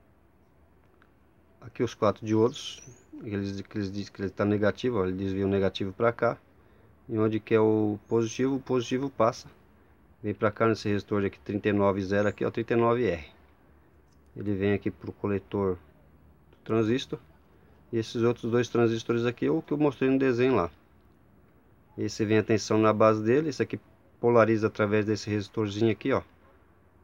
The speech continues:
Polariza a base desse daqui, e esse daqui polariza a base desse.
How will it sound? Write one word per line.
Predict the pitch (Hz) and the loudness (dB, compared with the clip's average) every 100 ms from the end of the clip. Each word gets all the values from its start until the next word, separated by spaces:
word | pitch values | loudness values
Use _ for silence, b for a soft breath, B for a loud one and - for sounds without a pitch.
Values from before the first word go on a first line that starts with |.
| _ | _
Polariza | 117 110 110 107 110 | 0 4 4 4 4
a | |
base | 104 110 107 110 | 6 6 6 4
desse | 113 113 - | 2 0 0
daqui, | 120 - 135 - _ | -2 0 -6 -6 _
e | 131 117 | -12 -10
esse | 117 | -6
daqui | 123 - | -6 -6
polariza | - 135 131 135 139 - | -4 0 2 2 -2 -2
a | |
base | 127 123 131 | 0 2 2
desse. | 131 95 - - | 0 -2 -4 -16